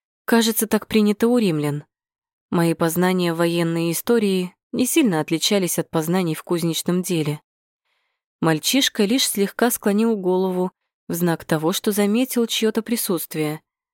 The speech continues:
Я ответила таким же намёком на движение. Начинать разговор первым никто не спешил. Лошади переступали копытами. Волк щерился и рычал. Сабир внимательнейшим образом меня разглядывал.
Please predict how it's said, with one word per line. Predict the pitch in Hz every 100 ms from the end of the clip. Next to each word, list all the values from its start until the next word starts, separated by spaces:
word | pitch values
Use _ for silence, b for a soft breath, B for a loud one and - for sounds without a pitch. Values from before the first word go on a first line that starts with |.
| _
Я | 175 175
ответила | 180 247 262 262
таким | 254 220 - 262
же | 233
намёком | 214 208 208 214 202
на | 202
движение. | 202 214 170 151 147 147 151 _ _ _ _ -
Начинать | 160 - 170 160 170
разговор | 156 170 160 165 -
первым | - 156 165 208
никто | 233 220 170
не | 160
спешил. | - - - - 175 147 _ _ _ _ _ _
Лошади | 185 269 - 277
переступали | 262 226 226 220 247 254 254
копытами. | 202 - 151 - 165 170 - _ _ _ -
Волк | 165 196 233
щерился | - - 202 226 220 -
и | 160
рычал. | 151 - 180 196 226 _ _ _ _ _
Сабир | - 185 185 247
внимательнейшим | 202 185 185 247 254 247 240 233 220 190
образом | 220 226 220 214
меня | 214 208 214
разглядывал. | 220 208 196 156 147 143 139